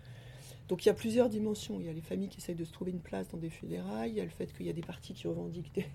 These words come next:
<laughs> des martyrs qui ne sont pas les leurs, euh, pour, euh, pour trouver, pour avoir une place dans les, dans, dans la résistance, en fait. Euh, euh,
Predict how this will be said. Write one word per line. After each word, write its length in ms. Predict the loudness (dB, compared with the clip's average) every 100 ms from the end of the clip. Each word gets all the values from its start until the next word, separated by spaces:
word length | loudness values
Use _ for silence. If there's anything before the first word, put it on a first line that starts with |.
| -10
<laughs> 240 | -10 -6 6
des 100 | 6
martyrs 420 | 6 2 -2 -2 -2
qui 120 | -2 0
ne 60 |
sont 180 | 0 -2
pas 140 | 0
les 120 | 2 4
leurs, 400 | 4 4 4 0 -8 -12 -8 2
euh, 200 | 6 6
pour, 360 | 6 4 8 8
euh, 60 |
pour 200 | 8 0 -4
trouver, 400 | -2 4 8 8
pour 220 | 8 4
avoir 180 | 6 8
une 100 | 6
place 200 | 6 6
dans 80 | 6
les, 160 | 4
dans, 420 | 4 0 0 0 2
dans 140 | 2
la 80 | 2
résistance, 500 | 0 -2 -4 -6 -4
en 40 |
fait. 280 | -4 -4 -4 -4
Euh, 140 | -2 -2 -4 -12 -10 -6 0
euh, 240 | 2 2